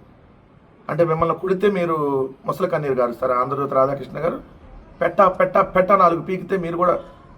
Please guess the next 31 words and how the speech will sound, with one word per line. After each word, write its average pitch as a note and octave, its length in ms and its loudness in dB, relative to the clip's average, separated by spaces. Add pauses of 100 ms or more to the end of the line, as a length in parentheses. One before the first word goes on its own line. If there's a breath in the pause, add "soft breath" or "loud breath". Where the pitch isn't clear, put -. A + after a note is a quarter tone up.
మీ-, D3+ 160 -4
మీరు E3 240 0
ఏడవరా? E3+ 420 4 (1300)
ముసలి D#3 260 0
కన్నీరు E3+ 240 0
అని C#3 140 -2
రాస్తారా? C3+ 460 -2 (120)
ముసలి G3+ 300 -4
కన్నీరు F#3+ 320 -2
అంటే E3 220 -2
ఏంటో D#3+ 180 -4
తెలుసా? C#3+ 400 -2 (420 loud breath)
చంద్రబాబు G3 480 4
నాయుడు F3+ 560 0 (720)
అసెంబ్లీ G3+ 440 -2
సమావేశాలప్పుడు E3+ 800 0
ఏడ్చినట్టుగా F#3 680 -2
ముసలి D#3+ 400 -4
కన్నీరు F3+ 340 -4
కార్చాడు D3+ 380 -4
చూడండి. E3 380 -4 (720)
దాని D#3 160 0
తర్వాత F#3 260 6
దాన్ని E3+ 260 0
అడ్డం F3+ 240 -4
పెట్టుకొని F#3+ 440 -6
నీచాతి F#3+ 480 -4
నీచమైన F3+ 380 -4
రాజకీయం E3+ 520 -2
చేశాడు E3 260 -2
చూడండి, E3+ 380 -2